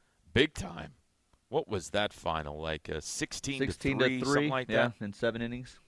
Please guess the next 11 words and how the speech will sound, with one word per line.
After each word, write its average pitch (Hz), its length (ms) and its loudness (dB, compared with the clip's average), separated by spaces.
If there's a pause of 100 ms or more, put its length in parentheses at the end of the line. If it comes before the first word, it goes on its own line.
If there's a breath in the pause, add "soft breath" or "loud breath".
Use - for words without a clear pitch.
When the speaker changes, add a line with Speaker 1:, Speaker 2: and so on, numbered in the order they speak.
(480)
Speaker 1:
Yeah. 76 240 -6 (960)
Uh, 82 760 2 (100)
yeah, 131 140 6
you 139 160 2
were 233 100 2
delighted 139 480 8
over 92 160 4
that 104 240 8
one. 80 160 -4 (160)
Speaker 2:
<laughs> - 160 -2
I, 294 640 10